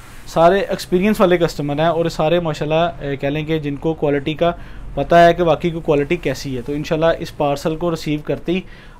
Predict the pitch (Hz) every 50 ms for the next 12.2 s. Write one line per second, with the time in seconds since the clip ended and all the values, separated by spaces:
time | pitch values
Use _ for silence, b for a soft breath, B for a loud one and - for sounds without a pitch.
0 | - 147 151 147 - - 165 170 165 156 156 156 151 156 160 160 160 160 - -
1 | - 151 143 143 147 160 165 165 165 185 180 160 - - - 170 165 156 143 147
2 | 165 160 160 - - 156 151 147 - 156 143 143 147 139 156 147 147 160 156 151
3 | 151 147 135 131 139 135 - 135 135 135 143 147 143 156 143 127 - - 143 139
4 | 143 143 - 139 127 123 117 123 135 127 123 113 113 113 110 107 104 104 - -
5 | B B B B B B B B - - - 139 131 120 104 - - - - -
6 | - - B B B B B B B B B B B B - 135 131 - - -
7 | 135 135 135 - - - 127 123 127 151 156 151 139 135 139 139 131 123 113 -
8 | - - - 131 131 151 139 131 127 139 143 151 151 156 156 151 143 147 147 151
9 | 151 160 160 156 - - 190 190 208 226 220 208 185 170 170 170 175 175 180 180
10 | 190 196 190 185 - - 190 180 175 170 - - 190 175 180 185 170 156 143 156
11 | 180 175 165 165 165 B B B B B B B 151 156 170 175 175 180 165 -
12 | 185 185 202